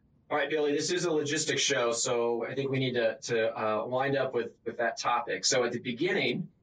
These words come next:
uh, when you talked about how you were introduced to Cap Logistics, you, uh, were talking about a device you had to get from, uh, from New York,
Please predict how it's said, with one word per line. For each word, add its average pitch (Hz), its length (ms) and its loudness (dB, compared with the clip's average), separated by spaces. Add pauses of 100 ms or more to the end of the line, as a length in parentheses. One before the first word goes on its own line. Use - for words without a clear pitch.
(360)
uh, 117 320 2
when 117 160 0
you 120 80 -2
talked 135 220 0
about - 200 0
how 127 180 2
you 123 160 0
were 120 100 0
introduced 117 600 0
to 113 80 -8
Cap 110 300 -2
Logistics, 107 720 -2
you, 110 500 -4
uh, 107 320 -2
were 117 120 -2
talking 139 300 0
about 113 300 2
a - 20 -4
device 123 440 0
you 120 60 0
had 214 80 0
to - 80 -2
get 226 240 -2 (440)
from, 107 340 2
uh, 104 260 2
from 120 200 0
New 131 100 0
York, 131 560 0